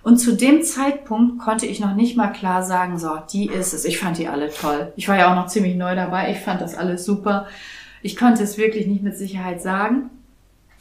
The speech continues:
Aber der Verlag hat sich für Daniela Kohl entschieden und darüber bin ich sehr, sehr glücklich. Denn ich denke, das passt einfach gut zusammen mit uns. Wir verstehen uns auch so gut, weil wir irgendwo auch den, denselben Humor haben und so.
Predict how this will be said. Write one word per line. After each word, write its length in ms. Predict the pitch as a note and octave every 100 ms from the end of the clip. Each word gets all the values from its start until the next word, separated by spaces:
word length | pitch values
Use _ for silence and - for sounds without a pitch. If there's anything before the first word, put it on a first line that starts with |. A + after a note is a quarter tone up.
| -
Aber 200 | B3+ B3
der 120 | G3
Verlag 380 | G3+ F#3 F#3+ G#3
hat 140 | F#3+
sich 200 | - -
für 80 | -
Daniela 460 | - F#3 F#3 F3+ F3
Kohl 280 | F3 G#3 G#3
entschieden 500 | F3+ - - A3+ A3
und 100 | F3+
darüber 440 | F3+ F3+ F3+ F3+ - - _
bin 140 | E3
ich 220 | D#3 - _
sehr, 400 | F3 F3 G3+ G#3+
sehr 200 | F#3+ E3+
glücklich. 680 | E3+ G3 A#3+ F#3 F3 G#3 - - - - - - -
Denn 140 | F3
ich 180 | - -
denke, 320 | G#3 A#3+ A#3+
das 280 | F3+ - - _
passt 300 | - C#4 -
einfach 340 | B3 A#3+ A#3+
gut 140 | A3+ G#3+
zusammen 560 | G#3+ G3+ G3 G3 F#3+
mit 240 | F3 E3+ -
uns. 380 | F3 F3 - G3
Wir 100 | F#3+
verstehen 560 | - G3 - B3 B3+
uns 220 | A3+ G3+ -
auch 180 | A3
so 260 | - G#3+ A3+
gut, 340 | A3+ A3+ -
weil 240 | G#3 G3+ G3+
wir 160 | G#3
irgendwo 240 | - G#3 G#3+
auch 100 | -
den, 260 | A3+ G#3
denselben 560 | G#3 G3+ G3+ G3+ G#3 G3+
Humor 440 | A3 G3+ A3 A3+
haben 360 | G#3+ G#3+ G#3+ G3+
und 100 | G3+
so. 320 | G#3 G#3+ G#3+